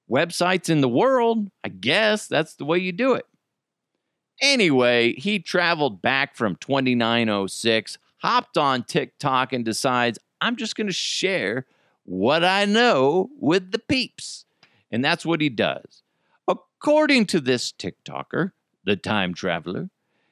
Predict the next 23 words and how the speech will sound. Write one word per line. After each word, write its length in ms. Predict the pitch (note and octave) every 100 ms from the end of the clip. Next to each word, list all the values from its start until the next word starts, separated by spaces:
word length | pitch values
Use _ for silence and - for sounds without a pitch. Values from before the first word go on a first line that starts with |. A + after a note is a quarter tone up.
| _ _ _ _ _ -
a 100 | D3+
zombie 920 | B2+ A#2 G3+ A3 B3+ B3 B3+ B3 -
pig 380 | - G3+ A3+ F3+ _ _ _
will 280 | C#3+ F3+ F3+
escape 600 | E3+ - - F3 F3 F3
a 100 | -
laboratory 1160 | E3 D#3+ E3+ G3 G#3+ G#3+ D#3 B2 G2 E2+ F#2 C3 _ _ -
and 180 | F#3
infect 680 | F#3+ F3+ D3+ _ A3+ G3 - D3+
many 520 | D#3 G3 B3+ C4+ C4
other 340 | B3 C#4 D4
pigs 680 | B3 G3+ G2 F2+ D3 - - _ _ _ _ _ _ _ _ _ _ _ _ _ _ _ -
coming 280 | A#3 G#3+ G3
up 100 | D3+
this 240 | F#3 E3+
year. 300 | E3+ A#2+ D#2+ -
I 60 | G3
can't 340 | C4 C#4+ G3+
wait. 240 | A#3+ D3+ _
Yes, 640 | G#3 - - - - - -
it's 100 | -
coming 260 | A3+ D4
up. 100 | A#3+